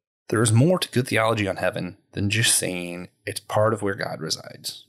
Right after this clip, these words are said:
or it's completely where God resides, or it doesn't exist, or it's space.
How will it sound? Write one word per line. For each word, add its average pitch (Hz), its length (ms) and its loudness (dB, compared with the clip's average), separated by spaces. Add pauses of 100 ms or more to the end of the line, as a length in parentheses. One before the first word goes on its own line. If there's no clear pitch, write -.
(320)
or 117 240 4
it's - 400 -2
completely 123 440 2
where 101 120 -4
God - 240 -2
resides, - 560 -10
or 113 380 2 (720)
it 110 120 2
doesn't 104 280 2
exist, 104 440 -2
or 110 300 2
it's 104 160 -2
space. - 580 -4